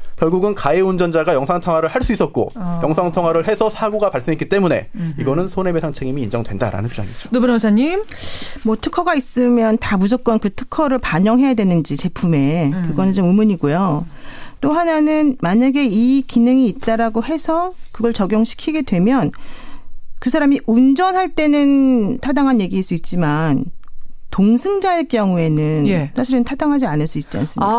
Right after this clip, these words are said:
Speaker 2: 아, 뒷자리에서 급한 일을 해야 되는데
Speaker 3: 예.
Speaker 2: 시속이 얼마 이상이 되니까 내 모-, 내 전화도 멈춰.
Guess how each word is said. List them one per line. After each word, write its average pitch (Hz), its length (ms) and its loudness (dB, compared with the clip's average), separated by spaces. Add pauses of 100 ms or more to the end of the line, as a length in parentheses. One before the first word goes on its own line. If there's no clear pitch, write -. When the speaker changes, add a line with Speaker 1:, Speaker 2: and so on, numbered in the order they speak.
(160)
Speaker 2:
아, 214 60 -2
뒷자리에서 311 520 0
급한 330 280 -2
일을 302 180 2
해야 226 140 2
되는데 196 680 2
Speaker 3:
예. - 20 0
Speaker 2:
시속이 359 560 0
얼마 220 260 4
이상이 226 300 2
되니까 196 240 2
내 180 140 2
모-, 214 200 4
내 202 140 2
전화도 214 320 2
멈춰. 160 220 2